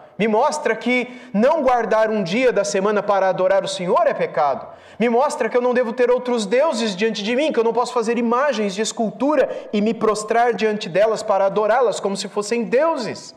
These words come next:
A lei me mostra que eu não posso dar falso testemunho. A mei-, a lei me mostra que eu devo amar, isso não está nos Dez Mandamentos, mas está em Levítico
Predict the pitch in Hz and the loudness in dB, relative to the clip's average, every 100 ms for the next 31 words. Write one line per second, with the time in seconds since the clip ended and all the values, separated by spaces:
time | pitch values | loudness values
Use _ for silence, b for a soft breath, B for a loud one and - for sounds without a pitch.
0 | B B B B B 202 220 320 320 240 | B B B B B 0 2 2 0 2
1 | 285 320 220 202 247 269 254 262 233 262 | 2 0 -2 0 0 2 0 -2 0 -2
2 | 262 254 240 - 254 254 269 269 339 262 | 0 -2 -4 -4 -6 -2 -2 0 0 -2
3 | - - B B B - 220 349 349 190 | -6 -14 B B B -2 0 0 0 2
4 | 214 349 294 214 202 294 - - 185 262 | 2 2 0 2 2 2 0 -4 -2 0
5 | 240 277 277 - - 247 254 269 190 190 | 2 2 0 -4 -2 0 2 2 2 0
6 | 233 226 233 214 196 196 202 214 254 311 | 0 0 0 0 0 0 0 2 2 0
7 | - - 160 160 165 170 180 202 262 - | -4 -4 -4 -2 -2 0 0 0 -2 -4
8 | - | -12